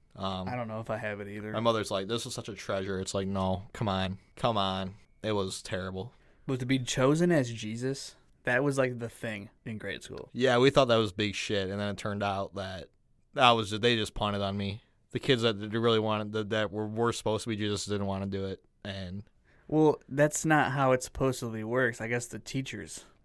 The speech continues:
Speaker 2: pick.
Speaker 1: The teacher shows, and they told the kid, bef-, they told him ahead of time, and he was like, "Yeah, fuck that. I'm not doing that shit." So then they were like, "Well, who the fuck else are we gonna go with?" Half my class were criminals as it was. <laughs> So I was like, "Well,
Speaker 2: Oh
Speaker 1: we can't go
Speaker 2: my
Speaker 1: with any of these
Speaker 2: God.
Speaker 1: people." So, yeah. Anyways.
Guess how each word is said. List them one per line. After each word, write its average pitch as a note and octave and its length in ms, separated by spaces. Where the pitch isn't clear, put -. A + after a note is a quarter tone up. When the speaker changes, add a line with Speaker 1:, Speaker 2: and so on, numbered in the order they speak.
Speaker 2:
pick. A2 160
Speaker 1:
The C3+ 60
teacher F#3+ 280
shows, E3+ 360
and A#2+ 80
they A#2+ 80
told C#3 260
the G#2+ 60
kid, A#2+ 240
bef-, G#2 220
they A2+ 140
told B2+ 200
him A2+ 80
ahead G#2 180
of G#2 80
time, G2+ 180
and G#2 100
he G2 40
was F#2+ 60
like, F2+ 180
"Yeah, G2 140
fuck - 260
that. F2 240
I'm B2+ 60
not G2 140
doing G2 160
that G2 140
shit." - 260
So C#3 100
then C3 140
they B2+ 80
were A#2+ 120
like, A2 240
"Well, B2+ 200
who D3 160
the C#3+ 100
fuck C#3 240
else C3+ 220
are - 20
we B2 80
gonna A#2 140
go G#2+ 140
with?" G2+ 260
Half C#3+ 180
my C#3 140
class C3+ 340
were A2+ 80
criminals B2+ 420
as G#2 80
it G#2 80
was. A2 560
<laughs> - 0
So C#3+ 40
I C#3+ 100
was E3+ 120
like, B2 100
"Well, A#2 100
Speaker 2:
Oh A#2+ 60
Speaker 1:
we A#2 60
can't D3 140
go C#3 80
Speaker 2:
my C3+ 60
Speaker 1:
with C3+ 60
any C3+ 160
of B2+ 60
these B2+ 180
Speaker 2:
God. G#2 60
Speaker 1:
people." G#2+ 320
So, G2 360
yeah. F#2+ 300
Anyways. G#2 520